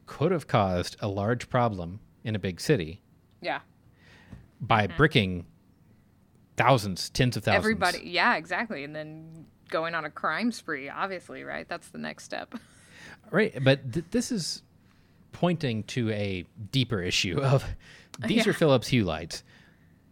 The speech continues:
Speaker 1: but what about other internet con-, what about medical devices that are connected to the internet?
Speaker 2: Right, exactly.
Speaker 1: What
Speaker 2: You,
Speaker 1: about
Speaker 2: you
Speaker 1: safety
Speaker 2: can't
Speaker 1: critical systems that are connected to the internet?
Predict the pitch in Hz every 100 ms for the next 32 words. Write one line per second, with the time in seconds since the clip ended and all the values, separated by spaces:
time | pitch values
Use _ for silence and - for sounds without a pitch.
0 | _ 151 120 127 131 120 156 165 147 135
1 | - - 139 135 117 113 110 110 - 120
2 | 120 208 185 - 104 95 110 117 - 107
3 | 101 104 - 90 - 92 - 95 82 -
4 | - - 85 80 73 71 - 170 165 156
5 | - 170 165 147 139 147 135 131 - -
6 | 156 151 175 113 - - 165 160 107 98
7 | - - 95 80 87 85 101 87 - 85
8 | 87 80 78 71